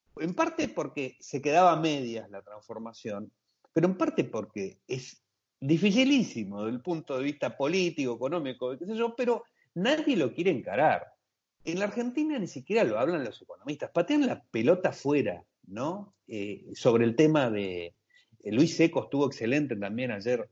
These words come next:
en el programa de Intratables, explicando esto de que, eh,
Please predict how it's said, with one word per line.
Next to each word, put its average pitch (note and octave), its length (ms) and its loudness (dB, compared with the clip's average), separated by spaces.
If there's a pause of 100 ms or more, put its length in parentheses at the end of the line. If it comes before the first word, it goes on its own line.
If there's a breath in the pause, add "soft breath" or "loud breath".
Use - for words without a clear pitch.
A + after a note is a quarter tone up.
en F#2+ 120 -20
el F2+ 40 -18
programa A2 300 -4
de G#2 60 -2
Intratables, G#2 640 -2 (320)
explicando B2 580 2
esto B2+ 220 0
de G2 120 -2
que, F#2 120 -10
eh, F#2 100 -12